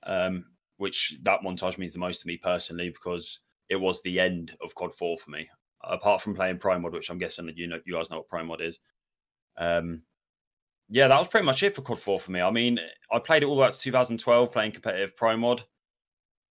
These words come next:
But it just sort of died out, man. Like, there's, there's still people playing Sniper Lobbies and, and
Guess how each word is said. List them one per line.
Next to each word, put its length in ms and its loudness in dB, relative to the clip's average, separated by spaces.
But 200 8
it 140 0
just 160 -2
sort 200 4
of 60 -12
died 240 10
out, 240 6
man. 200 0
Like, 180 4
there's, 320 2
there's 300 0
still 180 -2
people 200 -2
playing 240 2
Sniper 260 -2
Lobbies 200 -6
and, 160 -8
and 200 -12